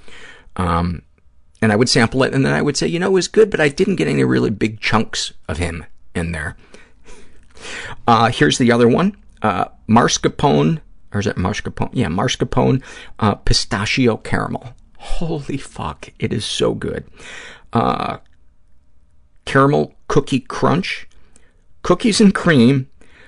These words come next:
One Love, which is a special edition, uh, Ben and Jerry's and is fucking amazing,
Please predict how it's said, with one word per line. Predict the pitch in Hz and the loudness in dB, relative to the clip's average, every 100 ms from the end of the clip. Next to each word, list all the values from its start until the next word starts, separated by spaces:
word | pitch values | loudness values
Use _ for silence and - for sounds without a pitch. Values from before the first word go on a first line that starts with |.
| _ - | _ -6
One | 113 127 180 151 | 2 4 6 4
Love, | 107 95 123 - - | 4 4 2 -2 -2
which | 101 | 0
is | 92 | 0
a | 92 | -4
special | - 87 85 87 | -6 -8 -8 -8
edition, | 85 85 85 85 85 - | -6 -4 -4 -4 -6 -10
uh, | - 82 85 80 71 57 | -8 -6 -6 -8 -10 -10
Ben | - 87 | -4 -4
and | 82 | -4
Jerry's | 87 82 85 85 | -4 -6 -6 -8
and | 85 | -10
is | 87 | -12
fucking | - - - - - 82 85 | -16 -20 -6 -4 -4 -4 -4
amazing, | 82 82 82 90 90 | -4 -4 -4 -4 -6